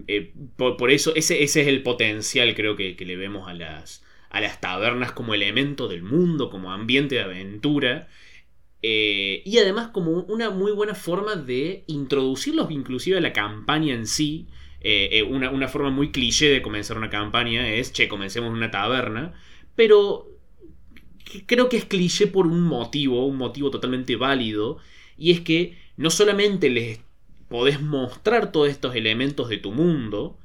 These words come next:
sino que además es un ambiente donde no hay presiones inmediatas sobre los jugadores, donde, viste, lo, los primeros, la primera media hora, la primera hora de la campaña,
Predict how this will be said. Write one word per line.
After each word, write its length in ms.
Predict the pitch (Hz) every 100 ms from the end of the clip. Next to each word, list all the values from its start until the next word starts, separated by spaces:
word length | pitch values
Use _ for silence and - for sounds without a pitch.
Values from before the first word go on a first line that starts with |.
| - - -
sino 420 | - 165 170 208
que 120 | 220 202
además 760 | 170 165 165 165 180 - -
es 160 | - 160
un 220 | 160 175
ambiente 560 | 147 143 143 156 156 160
donde 280 | 135 120 113
no 240 | 123 135
hay 240 | 160 160 -
presiones 840 | 120 110 - 143 160 156 143 -
inmediatas 680 | 127 110 107 107 135 135 -
sobre 160 | 107
los 100 | 98
jugadores, 640 | - 101 104 139 139 139 170 - - -
donde, 440 | 120 117 117 - -
viste, 220 | - 135
lo, 120 | 120
los 120 | 117 113
primeros, 400 | 135 165 165 - - - - - -
la 100 | 139
primera 300 | 120 147 170
media 340 | 170 170 170 156
hora, 460 | 170 160 156 156
la 280 | 143 120 110
primera 260 | 113 131 156
hora 240 | 160 160 151
de 100 | 135
la 100 | 123
campaña, 800 | 123 131 135 151 143 131 170